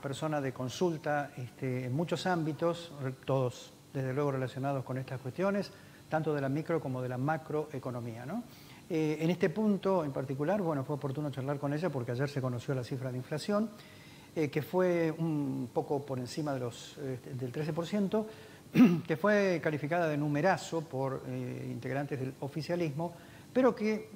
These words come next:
desde la oposición, y aún sin estar en oposición o en algún,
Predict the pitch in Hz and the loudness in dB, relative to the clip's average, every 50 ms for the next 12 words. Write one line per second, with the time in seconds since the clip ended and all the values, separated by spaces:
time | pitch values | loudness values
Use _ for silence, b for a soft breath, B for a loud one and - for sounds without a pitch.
0 | - - 143 165 143 160 151 143 - - 131 - 151 - 208 214 214 - - 214 | -12 -8 -6 -4 -2 0 -2 -2 -2 -4 -8 -8 -4 -2 -2 -2 -2 -2 0 2
1 | 214 226 269 269 233 - - - - 220 214 208 196 185 185 - 160 139 - - | 4 6 6 4 2 0 -2 -2 0 2 2 2 2 0 -2 -4 -6 -4 -2 0
2 | 185 175 165 - - 139 139 135 131 120 135 117 - 131 - 208 208 160 - - | 0 0 0 -2 -4 -4 -4 -4 -4 -4 -6 -8 -8 -4 0 0 0 0 0 -2
3 | 131 127 131 131 131 139 160 165 156 147 135 127 123 | -2 0 0 0 0 0 2 2 2 2 2 0 -2